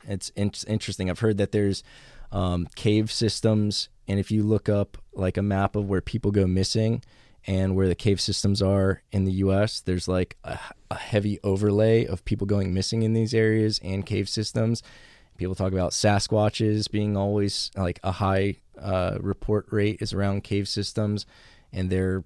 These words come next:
you know, some, you know, they, they escaped the Grand Han-, Hancock stuff, the, uh, Younger Dryas, uh, explosions by going into the caves, and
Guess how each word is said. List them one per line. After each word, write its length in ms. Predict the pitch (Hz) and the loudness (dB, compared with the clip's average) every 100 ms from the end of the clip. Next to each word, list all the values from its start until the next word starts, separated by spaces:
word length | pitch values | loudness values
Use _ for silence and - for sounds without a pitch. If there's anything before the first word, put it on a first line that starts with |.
| - | -8
you 120 | 107 95 | -6 -4
know, 120 | 92 | -6
some, 680 | - - 95 95 95 95 - - - - - - - - - | -8 -4 0 0 0 -2 -6 -16 -20 -20 -20 -20 -20 -20 -12
you 140 | 98 92 | -6 -6
know, 120 | 92 - | -6 -2
they, 240 | 98 95 | 0 0
they 180 | 95 95 | 0 -2
escaped 360 | - - 98 - | 0 0 -2 -2
the 80 | |
Grand 320 | 90 95 95 98 | -2 0 0 -2
Han-, 140 | 107 98 | -4 -2
Hancock 500 | 107 107 104 90 - | -2 0 -2 -4 -6
stuff, 320 | - 78 - | -8 -8 -6
the, 220 | 90 90 | -6 -4
uh, 260 | 85 78 82 | -2 -4 -4
Younger 360 | 85 101 95 | -2 -2 -2
Dryas, 640 | 92 95 95 98 92 - - - - - _ | -2 -2 0 0 -2 -6 -8 -12 -20 -20 _
uh, 260 | 90 87 82 | -6 -4 -4
explosions 600 | - - 95 92 87 - | -8 -4 -2 -2 -6 -6
by 160 | - 90 | -6 -4
going 280 | 90 90 90 | -2 -2 -4
into 100 | 87 | -6
the 60 | |
caves, 520 | - 104 110 110 113 | -4 0 0 -2 -4
and 300 | 85 87 87 | -6 -6 -6